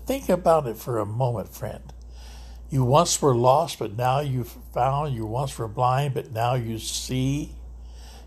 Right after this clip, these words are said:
You once were far away from God, but now you are near. Amen. All because Jesus died and paid for your sins. And He rose from the dead.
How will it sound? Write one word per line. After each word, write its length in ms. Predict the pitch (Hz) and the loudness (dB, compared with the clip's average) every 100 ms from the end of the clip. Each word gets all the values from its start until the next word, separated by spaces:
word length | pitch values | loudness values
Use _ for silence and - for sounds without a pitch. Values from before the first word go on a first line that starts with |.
| - | -2
You 140 | 127 | 4
once 300 | 139 156 - | 4 4 2
were 180 | 151 120 | 2 0
far 380 | - 143 139 131 | 4 6 8 6
away 440 | 120 120 131 165 | 0 0 0 0
from 260 | 165 165 135 | -4 -6 0
God, 320 | 139 135 143 | 4 4 4
but 160 | 113 | 0
now 240 | 110 127 135 | 0 0 2
you 220 | 131 117 | 0 0
are 120 | 101 | -4
near. 680 | 101 104 117 131 156 196 - - - - - - - - - - - - - - | -6 -6 -2 -2 -2 -4 -8 -16 -18 -18 -16 -16 -16 -16 -16 -16 -16 -18 -16 -6
Amen. 680 | 170 202 139 123 143 175 123 | 0 2 4 4 4 4 0
All 360 | - 131 180 | 4 4 4
because 760 | 208 233 - - 107 117 131 - | 2 -4 -4 -4 0 0 -2 -6
Jesus 840 | 123 110 135 160 151 127 127 110 - - - - - | -6 -4 -2 -4 -6 -4 -6 -6 -12 -20 -20 -20 -12
died 380 | - 131 117 123 | 2 4 6 4
and 180 | 113 110 | 0 -2
paid 260 | 131 120 120 | 0 0 0
for 120 | 113 | -4
your 180 | 107 98 | -4 -4
sins. 600 | - - 107 104 - - - - - - - - - | -4 -4 -4 -6 -10 -16 -18 -20 -20 -20 -20 -14 0
And 180 | 123 | 0
He 140 | 120 120 | 2 2
rose 800 | 113 123 139 160 160 131 110 - | 2 6 8 8 4 2 -4 -10
from 300 | - 143 120 | -4 -2 -2
the 100 | 117 | -2
dead. 480 | 135 175 165 101 | 2 2 2 -10